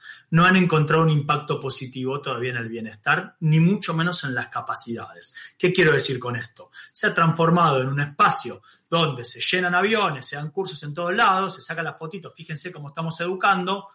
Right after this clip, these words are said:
y a la gente no le cambian absolutamente nada.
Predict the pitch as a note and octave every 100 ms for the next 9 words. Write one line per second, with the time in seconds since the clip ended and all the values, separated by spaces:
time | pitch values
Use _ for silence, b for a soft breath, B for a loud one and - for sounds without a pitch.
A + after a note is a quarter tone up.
0 | B B - D3 C#3 F3 E3+ D#3+ E3 F3
1 | F3+ E3+ E3 D#3 E3 E3 D3+ B2+ - -
2 | B2+ C3+ C3+ C3 B2+ A#2+ A2+ G#2 F2+ -
3 | -